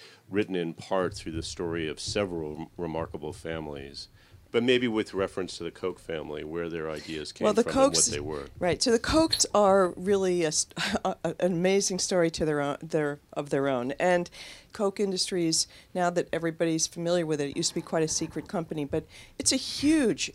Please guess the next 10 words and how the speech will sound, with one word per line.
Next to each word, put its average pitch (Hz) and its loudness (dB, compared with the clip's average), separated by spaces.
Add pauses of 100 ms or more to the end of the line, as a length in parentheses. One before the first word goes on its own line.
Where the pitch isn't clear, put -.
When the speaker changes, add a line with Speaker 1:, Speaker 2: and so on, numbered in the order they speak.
(300)
Speaker 2:
private 214 2
American 175 -2
company, 160 -4
the 143 -8
second 175 -2
largest 156 -4
private 151 -2
company 139 -6
in 135 -6
America. 127 -6